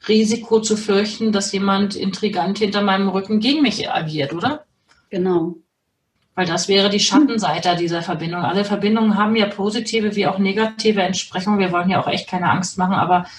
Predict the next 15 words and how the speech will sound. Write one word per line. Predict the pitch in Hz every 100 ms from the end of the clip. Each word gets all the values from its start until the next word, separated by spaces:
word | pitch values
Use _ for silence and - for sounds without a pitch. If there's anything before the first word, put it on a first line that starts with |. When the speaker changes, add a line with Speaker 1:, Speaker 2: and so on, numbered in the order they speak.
| - - - _ -
Speaker 1:
realistisch | 190 170 180 - 196
betrachtet | - 175 165 160 175 -
kann | 180 180
natürlich | 196 196 190 196 -
jede | 196
dieser | 190 190 185
Konstellationen | 190 185 202 190 - 170 190 -
auch | 185
auf | 175 -
destruktive | - 196 - 240 - 185 175
Art | 175 165
und | 156
Weise | 151 151
sich | 143 139 -
äußern. | 147 151 143 151